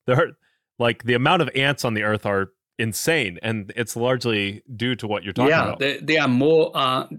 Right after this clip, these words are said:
Speaker 2: uh, there is more, a recent, a, a recent article published in, uh, the Proceedings of National Academy of Science,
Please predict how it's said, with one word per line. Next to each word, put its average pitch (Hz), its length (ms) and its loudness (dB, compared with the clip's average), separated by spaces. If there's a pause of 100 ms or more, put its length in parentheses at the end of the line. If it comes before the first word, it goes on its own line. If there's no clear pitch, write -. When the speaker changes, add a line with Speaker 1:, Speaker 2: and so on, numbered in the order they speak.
(240)
Speaker 2:
uh, 139 200 -2
there 147 200 2
is 147 180 0
more, 147 360 2 (800)
a 131 100 2
recent, 160 300 2
a, 151 320 -2
a 147 40 4
recent 185 340 2 (120)
article 147 500 2
published 151 540 2
in, 139 440 0
uh, 127 240 0
the 135 160 -6
Proceedings 147 580 0
of 139 180 0
National 135 600 2
Academy 143 440 0
of 123 100 2
Science, 147 600 -2